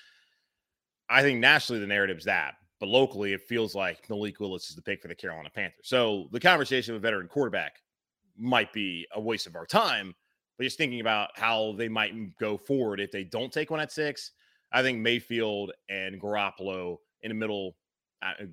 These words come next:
basically in the after, in early May might be options the Carolina Panthers that that's, if that's what they wanna do. Now, Cleveland and San Francisco have both said that they're willing to be patient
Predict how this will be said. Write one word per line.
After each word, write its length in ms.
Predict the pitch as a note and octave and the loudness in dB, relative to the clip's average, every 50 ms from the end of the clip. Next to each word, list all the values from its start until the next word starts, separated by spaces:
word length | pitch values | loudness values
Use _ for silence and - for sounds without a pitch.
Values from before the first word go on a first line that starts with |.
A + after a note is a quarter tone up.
| - _ - | -18 _ -4
basically 380 | A#2 A#2 G#2+ - F#2+ G#2 G2+ G2 | -4 -4 -4 -6 -8 -8 -8 -8
in 60 | F#2+ | -8
the 120 | F2+ - | -6 -6
after, 320 | F2+ F#2 F#2 - - F#2 D#2+ | -4 -4 -4 -6 -10 -12 -12
in 280 | - F#2+ F#2+ F#2 - - - | -12 -12 -12 -12 -12 -8 -6
early 260 | A2+ A2 G2+ F#2 F2 E2 | -6 -4 -4 -6 -6 -6
May 280 | F#2 G2+ G2+ F#2+ F2+ F2 | -4 -4 -2 -2 -2 -4
might 220 | E2+ F2+ F2+ - | -4 -6 -8 -8
be 140 | - F2+ F2 | -8 -6 -6
options 320 | E2+ D#2+ D#2+ - - - | -6 -6 -8 -10 -16 -20
the 80 | - E2 | -20 -14
Carolina 300 | - F#2 F2 E2+ E2 - - | -12 -10 -10 -10 -10 -12 -12
Panthers 340 | F2 E2+ E2 - E2+ D#2+ - | -12 -12 -12 -14 -18 -16 -14
that 120 | F2+ F2 - - | -14 -12 -8 -8
that's, 260 | E2+ E2+ - - - | -10 -10 -10 -14 -16
if 120 | G2+ G2 - | -12 -6 -6
that's 260 | F#2+ F2+ - - F2+ | -4 -4 -6 -10 -16
what 80 | _ _ - | _ _ -10
they 80 | F#2+ | -8
wanna 280 | F#2 F#2 F#2 E2+ D#2 D2+ | -8 -6 -8 -8 -8 -6
do. 160 | F#2 G#2+ E2 - _ _ | -6 -6 -6 -8 _ _
Now, 60 | - C#2 - | -20 -20 -12
Cleveland 380 | - A2 A2+ A2 G#2+ A2 G#2+ G#2 | -8 -6 -4 -2 -2 -2 0 2
and 200 | A2 A2 G#2+ - | 2 2 0 -2
San 180 | - A#2 A2+ | -4 -4 -4
Francisco 420 | F#2+ G2 - - G2 - - G#2+ G#2 | -4 -6 -12 -14 -12 -6 -2 -2 -2
have 120 | F#2+ E2 | -2 -2
both 200 | G2+ G2+ G2+ - | -2 -4 -4 -2
said 200 | - A2+ G2+ F2 | -2 -4 -2 0
that 200 | F#2+ F#2+ F#2+ F#2 - - - - _ | 0 0 0 0 -2 -8 -20 -16 _
they're 80 | - G2 | -6 0
willing 200 | G#2 A2+ A#2 A#2 | 2 2 2 2
to 60 | A2 | 0
be 120 | A2+ A2+ | -4 -2
patient 440 | - B2+ B2 B2 - - D#2+ D2+ C#2 | 0 2 2 2 0 -2 -8 -12 -14